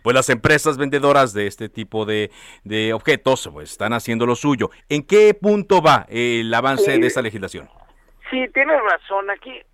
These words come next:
Speaker 2: mira, hay que, hay que dejar fuera a la industria en esto, en esta discusión. Tiene que ser absolutamente objetiva y seria. Eh, es cuando empiezan a participar los que, los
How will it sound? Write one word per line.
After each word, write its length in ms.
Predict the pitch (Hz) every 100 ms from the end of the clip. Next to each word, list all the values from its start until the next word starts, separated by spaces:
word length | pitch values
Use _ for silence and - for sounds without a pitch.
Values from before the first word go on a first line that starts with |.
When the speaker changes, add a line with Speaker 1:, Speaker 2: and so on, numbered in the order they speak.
| _ 196 214
Speaker 2:
mira, 280 | 247 196 - _ _ _ _ -
hay 240 | 247 302 -
que, 320 | 240 196 -
hay 220 | - 269
que 180 | 285 285 233
dejar 420 | 185 - 220 214 _
fuera 460 | 170 175 180 175 151
a 60 |
la 100 | 135
industria 540 | 120 120 147 - 135 131
en 100 | 120
esto, 300 | 127 - 156
en 120 | 139
esta 260 | 175 - 156
discusión. 640 | 135 - - - 185 151 -
Tiene 240 | 208 226
que 160 | - 175
ser 200 | 202 208
absolutamente 1300 | 208 - 233 233 233 262 254 226 202 190 208 208 196
objetiva 760 | 160 - - - 170 170 165
y 100 | 123 _ 170
seria. 420 | 151 139 131 - _ - - - _
Eh, 440 | 165 165 151 151 -
es 240 | 170 160 156 -
cuando 300 | 220 214 226
empiezan 420 | 226 - 269 269
a 60 | 226
participar 800 | 202 175 175 156 170 - 214 202
los 280 | 208 196 - - -
que, 340 | 160 151 131 _
los 220 | 165